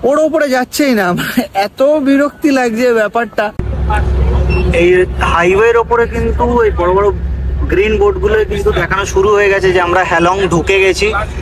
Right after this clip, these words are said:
আর এখান থেকে সোজা কিন্তু Halong বের limestone পাহাড়গুলো দেখা যাচ্ছে। Actually আমরা রয়েছি Halong সিটিতে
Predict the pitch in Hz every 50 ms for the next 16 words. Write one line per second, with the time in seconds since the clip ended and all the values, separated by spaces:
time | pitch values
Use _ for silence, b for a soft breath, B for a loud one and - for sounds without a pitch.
0 | - - - - 143 151 156 151 156 170 175 180 208 220 214 - 226 214 214 214
1 | 190 175 180 170 165 185 185 165 180 185 185 - 185 185 185 175 165 - - -
2 | - - 147 160 175 185 196 196 185 - 185 185 185 185 180 - 143 147 151 156
3 | 175 190 196 202 - - 180 190 190 185 180 175 165 185 180 180 175 - - 190
4 | 185 180 175 165 170 175 185 185 190 180 190 196 185 160 156 147 - 156 151 151
5 | 143 - - - 175 180 156 151 180 180 - - - - - - 180 180 185 190
6 | 190 202 196 202 208 196 233 220 185 180 170 180 196 214 226 - - 220 202 220
7 | 208 - 214